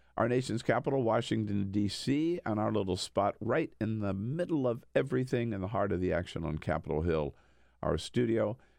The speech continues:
just down the street from the United States Capitol building, where ain't nothing going on because, uh, they decided, uh, that they didn't wanna be around when everybody was talking about, uh, what the Congress might do in terms of gun safety legislation.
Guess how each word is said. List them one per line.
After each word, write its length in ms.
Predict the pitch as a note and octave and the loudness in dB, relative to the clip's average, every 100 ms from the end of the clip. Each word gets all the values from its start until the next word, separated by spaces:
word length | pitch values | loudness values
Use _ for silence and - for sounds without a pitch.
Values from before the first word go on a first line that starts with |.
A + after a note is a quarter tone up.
| - | -2
just 260 | F3 - | -2 0
down 200 | E3+ C#3 | 0 2
the 80 | A2+ | 0
street 280 | - D3+ C#3+ | 0 0 0
from 160 | A#2 A#2 | 0 0
the 60 | |
United 240 | A#2 A#2 A#2+ | 0 0 2
States 220 | A#2+ A#2+ | 0 0
Capitol 360 | - G#2+ G2+ | 0 0 0
building, 480 | G#2+ D3 D#3+ F3 C#3+ A2+ | 0 0 2 0 0 2
where 260 | A#2+ A#2+ - | 2 2 0
ain't 180 | C3+ A2+ | -2 0
nothing 340 | C#3 - F#2 | -2 0 0
going 280 | F2+ F#2 F#2 | 0 0 0
on 220 | A2 E3+ | -2 -2
because, 600 | C3+ F#2+ G#2+ F#2+ F#2 F#2 | -2 -2 0 2 0 0
uh, 160 | E2+ E2 | 0 0
they 160 | F#2+ F#2+ | 0 -2
decided, 680 | E2 F#2 G2+ G#2 G2+ G2 - - _ - - | -2 -4 -2 0 0 -2 -6 -20 _ -20 -8
uh, 320 | E2+ E2 E2 | -2 0 0
that 300 | F2 F2 F#2 | 0 0 0
they 140 | - A2+ | 0 0
didn't 220 | B2+ A#2 | 0 0
wanna 160 | A2 A2+ | -2 0
be 140 | A2+ | 0
around 500 | G#2+ A#2+ A#2+ F2 D#2+ - | 0 0 0 0 -2 -2
when 200 | D#2+ D2+ | -2 -2
everybody 380 | D#2+ D#2+ D#2 D2+ | -2 0 0 -2
was 160 | D2 | -4
talking 340 | - E2 F2 D2 | -2 -2 -2 -6
about, 320 | D2 C#2 C2+ - | -2 -2 -2 -2
uh, 280 | C#2 C2 C2 E2+ - - | -4 -2 -6 -8 -14 -6
what 140 | D2+ - - | -6 -6 -6
the 180 | B1+ C2+ | -6 -6
Congress 340 | - D#2 D2 - | -8 -6 -6 -6
might 180 | C#2+ D2+ | -6 -6
do 300 | - G2+ A2+ - _ _ | -2 -2 -2 -6 _ _
in 100 | F2+ E2+ | -6 -4
terms 320 | G2+ F2+ F2 | -2 -2 -4
of 140 | F2 | -6
gun 220 | F2 E2+ | -2 -2
safety 420 | D#2+ - A2+ - F#2 | -2 -2 -2 -2 -2
legislation. 800 | E2+ F2+ F#2 - A2+ B2+ C#3+ | 0 -2 -4 0 0 0 -4